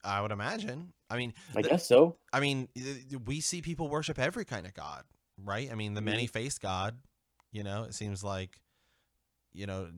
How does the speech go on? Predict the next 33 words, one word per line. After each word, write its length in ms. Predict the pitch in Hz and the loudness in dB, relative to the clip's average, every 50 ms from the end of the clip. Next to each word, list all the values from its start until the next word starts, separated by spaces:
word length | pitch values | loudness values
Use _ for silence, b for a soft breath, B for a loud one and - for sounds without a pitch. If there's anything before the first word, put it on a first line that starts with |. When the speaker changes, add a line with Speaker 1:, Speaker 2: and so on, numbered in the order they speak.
| 85 | -10
Speaker 1:
uh, 420 | 73 101 95 92 92 92 90 90 87 | -8 -6 -6 -6 -8 -8 -10 -10 -10
Jaqen 400 | 95 - 107 98 101 - 104 95 | -8 -4 -4 -4 -4 -6 -10 -10
Jahar 680 | 101 98 101 104 98 98 101 104 104 95 92 92 95 | -8 -6 -2 -2 0 0 0 0 0 -2 -2 -4 -4
or 40 | 95 | -6
the, 120 | 95 95 | -8 -8
you 60 | 95 95 | -8 -8
know, 120 | 92 92 | -10 -10
like, 120 | - - - | -12 -14 -16
the 60 | - | -18
kindly 400 | _ - 104 98 98 98 95 95 | _ -8 -6 -6 -4 -4 -6 -6
man 280 | 92 95 95 95 95 98 | -6 -6 -6 -6 -6 -6
or 40 | 95 | -6
whoever 340 | 95 92 98 104 101 98 95 | -6 -4 -4 -4 -4 -6 -8
is 100 | 92 - | -10 -8
training 320 | - - 95 95 95 92 | -8 -8 -6 -6 -6 -4
Arya, 600 | 90 92 101 117 131 120 104 95 92 95 107 120 - _ _ _ _ _ _ _ | -2 0 2 2 2 2 2 0 0 -2 -2 -4 -8 _ _ _ _ _ _ _
seems 280 | - - 95 101 101 98 | -12 -10 -6 -6 -2 -2
like 180 | 107 101 - | -2 -2 -2
they're, 220 | - 104 107 120 120 | -2 0 2 4 6
Speaker 2:
Yeah. 200 | 110 110 101 - - _ - | 6 6 4 2 -6 _ -8
Speaker 1:
they 180 | 110 107 117 | -4 -4 -4
seem 220 | 117 - 120 117 110 | -4 -4 -6 -6 -6
to 60 | 107 | -8
s-, 220 | 101 - - - - - 107 - - _ | -8 -10 -12 -16 -20 -20 -20 -20 -20 _
seem 280 | - - - 113 110 104 | -12 -8 -6 -4 -4 -4
to 80 | 104 | -4
think, 240 | 98 117 113 101 - | -4 -4 -6 -6 -6
you 120 | 98 104 | -8 -6
know, 160 | 104 101 104 104 | -4 -4 -4 -4
worshiping 480 | 104 104 107 104 - - 110 117 107 107 | -4 -6 -6 -6 -8 -8 -8 -6 -4 -4
that 160 | 107 120 135 | -4 -4 -4
god 220 | 131 107 98 95 92 | -2 -2 -2 -2 -2
is, 220 | 92 90 - - | -4 -8 -8 -12